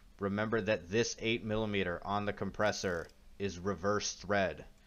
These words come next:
If you remember nothing else, remember that the eight millimeter on the compressor is a reverse thread. I know it's not this way with all of the K O threes, but with this one it is. Just to mess with you.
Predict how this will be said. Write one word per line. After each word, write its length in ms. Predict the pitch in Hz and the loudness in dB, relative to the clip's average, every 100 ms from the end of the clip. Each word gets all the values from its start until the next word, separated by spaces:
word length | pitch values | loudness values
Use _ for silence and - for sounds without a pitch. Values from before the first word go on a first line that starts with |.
| - - - | -20 -18 -16
If 180 | - | -14
you 80 | 87 | -6
remember 360 | 95 95 95 98 | -4 -2 -2 0
nothing 340 | 104 101 104 | 0 0 2
else, 280 | 110 101 - | 4 4 0
remember 340 | 92 110 92 | -4 -4 -4
that 160 | 85 90 | -6 -8
the 120 | 85 92 | -8 -6
eight 220 | 107 - | -6 -4
millimeter 540 | 104 104 98 87 90 | -4 -2 -2 -2 -4
on 160 | 95 95 | -4 -6
the 60 | |
compressor 640 | 92 92 - 104 - 87 80 | -6 -8 -2 -2 0 -6 -6
is 160 | 95 92 | -8 -6
a 100 | 90 | -4
reverse 640 | 92 82 92 98 - - - - - | -6 -4 -2 -2 -2 -8 -16 -20 -12
thread. 440 | 180 95 180 - - - - - - - - - - - - - - - - - | -2 0 0 -2 -12 -20 -20 -20 -20 -20 -20 -20 -20 -20 -20 -20 -20 -20 -16 -6
I 100 | 98 | 2
know 180 | 110 | 2
it's 140 | 92 - | 2 2
not 180 | 104 101 | 0 0
this 160 | 98 | -2
way 180 | 101 98 | 0 0
with 160 | 90 - | -2 0
all 240 | 95 98 | 2 2
of 80 | 107 | 0
the 60 | 104 | 0
K 220 | 120 117 | 2 2
O 60 | |
threes, 420 | 113 117 120 120 98 | 0 0 0 0 -2
but 240 | 90 73 | -4 -4
with 120 | 85 | -6
this 180 | 101 - | -6 -4
one 160 | 101 95 | -4 -4
it 100 | 85 | -4
is. 280 | 71 - - - - - - - - - - - | -6 -10 -16 -20 -20 -20 -20 -20 -20 -20 -18 -8
Just 200 | 85 - | -8 -6
to 60 | |
mess 240 | 87 78 - | -8 -8 -10
with 120 | |
you. 120 | - | -14